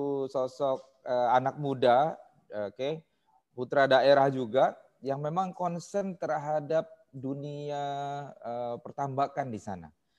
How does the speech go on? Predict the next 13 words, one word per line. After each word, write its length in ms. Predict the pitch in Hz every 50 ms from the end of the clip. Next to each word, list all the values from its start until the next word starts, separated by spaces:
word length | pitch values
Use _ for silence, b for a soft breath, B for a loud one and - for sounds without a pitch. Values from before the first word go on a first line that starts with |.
| _ _ _ _ -
Dia 160 | 110 113 117 117
melihat 400 | 120 120 117 120 117 117 120 123 - 120
ada 160 | 117 113 110
permasalahan 1040 | 107 - - 120 113 110 107 - - 113 113 113 110 110 113 117 120 120 120 127 127 - _ _ _ _ _
di 160 | _ - 110 110
mana 320 | 113 110 110 110 113 110
dia 240 | 107 107 113 113 113
membutuhkan 720 | 113 110 110 104 107 85 - 110 - - 110 110 110 107
permodalan, 1040 | 104 - 107 110 110 107 107 110 107 120 123 123 123 123 127 127 127 127 123 131 131 127 _ _ _ _ _
pengetahuan 960 | - 104 101 101 95 - - 117 113 113 113 127 131 127 127 131 135 131 123 113
dan 80 | 107
sebagainya. 480 | 104 113 110 107 104 120 143 160 151 123
Akhirnya, 480 | 120 - 147 139 147 165 170 170 165